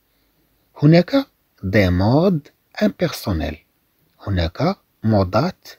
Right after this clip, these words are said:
كما نقول غير شخصية. مثلًا لو جيرونديف كما رأينا،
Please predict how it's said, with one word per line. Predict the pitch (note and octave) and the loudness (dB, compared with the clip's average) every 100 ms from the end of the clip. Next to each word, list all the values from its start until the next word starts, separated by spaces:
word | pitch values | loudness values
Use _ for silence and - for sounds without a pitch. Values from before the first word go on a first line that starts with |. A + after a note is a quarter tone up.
| - | -16
كما | - F2+ | -6 -4
نقول | D#2+ D#2 - G#3 _ _ _ _ _ _ - | -4 -2 0 0 _ _ _ _ _ _ -8
غير | G2 F3 G3 | 0 4 4
شخصية. | - B2+ - A2 F2 D2+ _ _ _ _ _ _ _ | 2 -4 -6 -2 -2 -2 _ _ _ _ _ _ _
مثلًا | F#2 - G2+ | -10 -2 2
لو | G2+ | 2
جيرونديف | F#2 F#2+ F2 E2 A#2+ F#3+ - _ _ - | 2 0 0 2 4 4 0 _ _ -6
كما | A2 G2 | -2 0
رأينا، | - G2 F#2+ F#3+ | -2 0 2 2